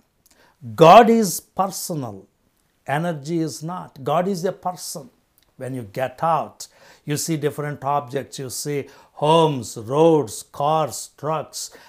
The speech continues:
animals, trees, and computers, printers, books, buildings, sun, planets, stars, galaxies.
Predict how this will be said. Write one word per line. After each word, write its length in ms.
animals, 680
trees, 680
and 240
computers, 800
printers, 640
books, 420
buildings, 680
sun, 500
planets, 580
stars, 600
galaxies. 1080